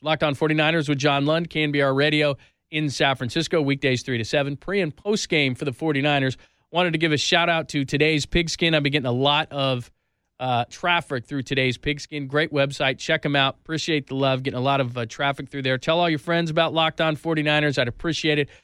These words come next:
Again, got good insight with them, uh, doing pre and post game, and we'll be there Friday at Levi's Stadium against the Packers. All right, good question today. I've gotten this multiple times, so I wanna answer it. It is today's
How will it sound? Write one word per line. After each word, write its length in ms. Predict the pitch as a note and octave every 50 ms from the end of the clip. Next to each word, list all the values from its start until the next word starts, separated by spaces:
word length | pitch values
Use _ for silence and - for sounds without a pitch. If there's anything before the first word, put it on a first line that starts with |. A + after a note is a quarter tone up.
| _ _ _ _ _ _
Again, 300 | - C3 C3+ C#3+ C#3+ C#3
got 220 | B2+ C#3 C3+ C3 A#2
good 160 | D3+ D#3+ D#3+
insight 440 | D3+ D#3 D3 - - D#3 C#3+ C#3+ C3+
with 160 | C#3 C#3 B2+
them, 200 | - C#3 C3+ B2 - _ _ _ _ -
uh, 80 | - A#2
doing 260 | A#2 C3+ C#3+ C#3 C3
pre 200 | - - C#3+ C#3
and 120 | C3 B2 -
post 240 | C3+ C3 C3 -
game, 160 | - C3+ B2+ B2
and 80 | A#2+
we'll 80 | A#2+ B2
be 120 | B2+ B2+
there 120 | B2 A#2 A2
Friday 500 | - - C3+ C3 B2 A#2 A#2 A#2 A2 - - _ _ -
at 200 | - C#3 D3 -
Levi's 420 | C#3+ C3+ C3 B2 B2 B2 A#2+ A2+
Stadium 480 | - - - B2 B2 A#2+ A#2 A#2 A2+ A2 _ _ _ _ _ -
against 380 | C3 B2 B2+ A#2 A2 - - - _
the 100 | - B2+
Packers. 680 | - - - E3 F#3 F#3+ - - C3 A2+ A2+ A#2+ A#2 - - _ _ _ _ _ -
All 80 | C#3 C#3+
right, 180 | C#3 C#3 - F2+ - B2 C3+ -
good 260 | - F#3 G#3+ A3+ G3
question 540 | - - G3+ G#3 G3+ G3 - - - G3 F#3+
today. 220 | - F#3 F#3 F3
I've 140 | E3+ D#3 C#3+
gotten 260 | D3 E3 F3 E3 E3+
this 180 | D#3 D3+ C#3+ -
multiple 320 | F3 D#3+ D#3 - D3 C#3
times, 340 | B2+ - D#3 D3+ D3+ D3+ C#3
so 80 | - D3+
I 100 | C3+ B2+
wanna 300 | B2 A#2+ B2 A#2 A2+ - -
answer 380 | D3+ D#3 D#3+ D#3+ - - E3
it. 120 | D#3 D3 - - _ _ _ _ _ -
It 140 | C3+ C3+ C3+
is 160 | C3 A#2 -
today's 580 | - D3+ C#3+ D3+ C#3+ C3+ B2 A#2+ A#2+ A#2 -